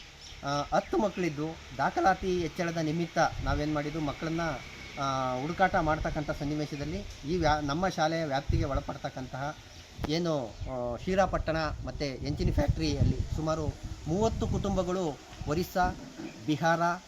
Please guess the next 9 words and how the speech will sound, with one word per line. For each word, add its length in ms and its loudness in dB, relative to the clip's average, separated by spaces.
ಉತ್ತರ 220 4
ಪ್ರದೇಶ್ 500 -2
ಈ 100 0
ಮೂಲದಿಂದ 460 0
ಬಂದಂಥ 440 2
ಮೂವತ್ತು 560 0
ಕುಟುಂಬಗಳು 440 -2
ಅಲ್ಲಿ 380 0
ಕೂಲಿ 480 0